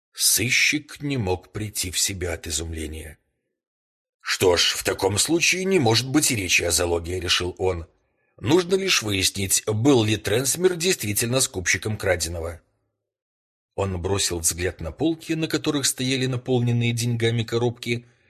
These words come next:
покачал головой и заметил:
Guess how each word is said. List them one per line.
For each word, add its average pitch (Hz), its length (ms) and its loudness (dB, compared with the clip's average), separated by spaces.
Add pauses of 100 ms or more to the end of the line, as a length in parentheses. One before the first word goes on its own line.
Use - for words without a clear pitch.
(200)
покачал 90 500 0
головой 78 580 -2 (460)
и 104 100 -6
заметил: 98 720 -4